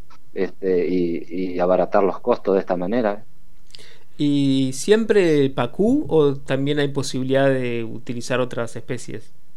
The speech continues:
Speaker 1: Hicimos esta, esta primera experiencia con pacú, pero, eh, bueno, a través de, eh, capacitaciones que estamos haciendo, también, este, hemos traído ahora para ver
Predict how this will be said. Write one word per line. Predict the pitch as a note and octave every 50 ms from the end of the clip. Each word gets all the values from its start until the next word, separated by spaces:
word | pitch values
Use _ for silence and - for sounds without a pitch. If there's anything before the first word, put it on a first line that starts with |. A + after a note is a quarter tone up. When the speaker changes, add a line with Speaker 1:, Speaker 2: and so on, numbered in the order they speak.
| - - -
Speaker 1:
Hicimos | - G3 - - A3+ G#3+ G#3+ G#3+
esta, | G#3+ - G3 F#3 F3 E3 D3 C3 - - -
esta | - C#3+ C#3 - D3 C3
primera | D3 C#3+ C3+ C#3+ C#3+ C#3+
experiencia | C#3 - C3+ B2 C3+ C#3+ D3+ - F#3 F3+
con | - E3+ D3+ C3
pacú, | C3+ A2+ - - A#2+ A2+ G2 F2 - - - - - -
pero, | B2+ C3 C#3+ C#3+ C#3 C#3 C#3 C3+ C3+ C3+ C#3 C#3 C#3 B2 D#2+ A2 A2
eh, |
bueno, | G#2+ A#2+ B2 A#2 A2+ G#2 G2+
a | G2 -
través | - G#2 G#2 A#2 A2
de, | A#2 A2+ G#2+ G#2 G#2 G#2+ G2+ - - - - - - - - - - - -
eh, | - G2 G2
capacitaciones | - - G#2 - G#2+ - - G#2+ F#2 G2+ F2+ - - A#2 A#2+ B2+ A2+ -
que | A#2
estamos | G#2 - - A#2 A#2 A#2+ A#2 A#2 A#2+
haciendo, | A2+ - - A#2+ A#2+ B2+ C3 C3+ C#3+ C#3+ - - - - - - - - - - -
también, | G#2+ G2+ G2+ G#2 G#2+ A2 G#2+ G2+ G2+
este, | G2 G2+ - - G2 F#2+ F#2 F#2 F#2+ F2+ F#2 F#2 G2+
hemos | G2+ G#2+ A2 A2
traído | - G#2+ G#2+ G#2 G#2+ A2+ A#2+ A#2+ A#2
ahora | A#2 A#2+ B2+ G#2+
para | - A2+ A2 G2+
ver | G2+ A2 A#2 A2+ G#2+